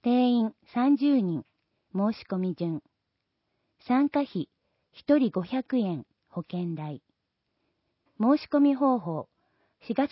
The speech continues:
三十日土曜日までに、住所、氏名、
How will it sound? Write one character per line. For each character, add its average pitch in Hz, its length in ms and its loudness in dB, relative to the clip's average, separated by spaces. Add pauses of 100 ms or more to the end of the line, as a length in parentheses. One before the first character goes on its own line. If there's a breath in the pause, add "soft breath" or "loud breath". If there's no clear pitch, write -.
三 277 260 4
十 285 220 4
日 208 320 0
土 175 160 2
曜 269 220 4
日 214 120 -2
ま 190 140 -2
で 160 140 -4
に、 156 200 -4 (540)
住 269 280 2
所、 - 340 -6 (200)
氏 277 120 2
名、 180 340 0